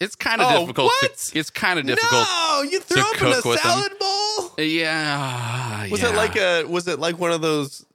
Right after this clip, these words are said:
Speaker 2: those viral videos where you see somebody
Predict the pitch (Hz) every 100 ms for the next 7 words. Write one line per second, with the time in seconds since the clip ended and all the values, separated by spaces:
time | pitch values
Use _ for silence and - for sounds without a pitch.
0 | _ 147 143 131 127 _ _ _ _ -
1 | 143 131 135 139 127 127 135 131 131 -
2 | 123 123 123 - 131 - 123 123 123 123